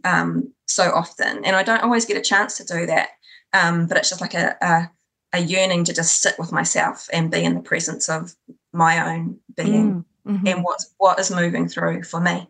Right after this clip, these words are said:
Speaker 1: with my own wisdom. And yeah.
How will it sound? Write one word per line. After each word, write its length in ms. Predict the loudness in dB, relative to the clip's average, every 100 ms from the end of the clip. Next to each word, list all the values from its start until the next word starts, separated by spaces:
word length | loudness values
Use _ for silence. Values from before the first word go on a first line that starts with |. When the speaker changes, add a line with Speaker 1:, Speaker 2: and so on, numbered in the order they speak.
| _
Speaker 1:
with 180 | -8 0
my 240 | 2 2 0
own 120 | -6
wisdom. 460 | -6 -6 -8 -8 -8
And 340 | -6 -4 -4 -6 -10 _
yeah. 300 | -2 0 -2